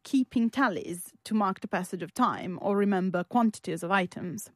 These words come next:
One of the oldest tools clearly used to do this is a bonobo bone with twenty-one notches found in the Lebombo Mountains, uh, between South Africa and,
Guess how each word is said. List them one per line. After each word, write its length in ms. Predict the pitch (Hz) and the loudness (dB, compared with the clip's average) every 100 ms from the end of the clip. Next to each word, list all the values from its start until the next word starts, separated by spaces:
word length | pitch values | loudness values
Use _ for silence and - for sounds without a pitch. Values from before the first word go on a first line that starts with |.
| _ _ - _ _ | _ _ -20 _ _
One 140 | 247 339 | 4 4
of 140 | 349 | 4
the 80 | 285 | 2
oldest 480 | 254 262 247 - - | 4 2 0 -4 -4
tools 420 | 277 269 269 - - | 0 2 0 -4 -4
clearly 380 | 247 262 262 | 0 4 4
used 320 | 226 220 226 - | 4 2 2 0
to 80 | |
do 220 | 196 254 277 | 2 4 4
this 360 | 196 - 190 - | 2 -2 -4 -2
is 200 | 226 202 | 0 2
a 60 | |
bonobo 540 | 202 208 - 381 233 170 | 2 4 4 4 2 -2
bone 460 | 82 64 208 254 254 | -4 -2 0 0 0
with 420 | 208 208 202 190 - - | -2 0 -2 -6 -18 -2
twenty-one 520 | 285 302 247 180 165 | 2 4 2 0 -2
notches 480 | 156 - 254 302 - _ - - - _ _ _ | -6 -2 -2 -2 -8 _ -20 -20 -20 _ _ _
found 440 | - 240 208 220 220 | -2 2 4 4 2
in 280 | - 208 208 | 2 2 4
the 340 | 190 185 190 - - | 4 2 0 -2 -4
Lebombo 640 | 190 190 180 180 175 175 | -2 0 0 0 0 0
Mountains, 760 | 202 202 190 - - 175 - - | 2 2 -2 -6 -8 -10 -12 -6
uh, 160 | 214 185 | -2 0
between 680 | 185 - - 190 185 185 185 | -2 -4 -4 -2 0 -2 -4
South 260 | - 190 180 | -2 -4 -2
Africa 340 | 175 185 - | -6 -6 -4
and, 240 | 160 170 | -4 -4